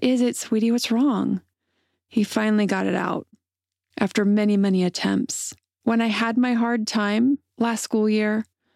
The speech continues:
I wanted to kill myself," he sobbed. "Oh, honey, it's okay,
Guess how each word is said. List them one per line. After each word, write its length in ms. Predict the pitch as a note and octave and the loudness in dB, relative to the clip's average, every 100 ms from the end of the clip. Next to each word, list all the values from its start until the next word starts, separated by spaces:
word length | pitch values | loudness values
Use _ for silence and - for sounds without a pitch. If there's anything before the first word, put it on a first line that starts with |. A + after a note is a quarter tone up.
| _ - | _ -6
I 100 | - | 0
wanted 380 | G3+ G3+ F#3+ F3+ | 2 2 0 0
to 100 | G#3 | -4
kill 200 | - G#3 | -2 -2
myself," 500 | G3+ G3 - - F#3+ | 0 -2 -6 -8 -6
he 100 | - | -6
sobbed. 560 | - - F3 G#3+ - - _ _ _ _ _ _ - | -4 -4 -4 -6 -10 -18 _ _ _ _ _ _ -4
"Oh, 220 | C4 G#3 | 0 0
honey, 360 | F3+ G#3+ G#3+ G3 | 0 0 2 0
it's 160 | - | 0
okay, 680 | A3 G3+ - A#3 A3+ - G3 | -4 -4 -2 -2 -2 -4 -6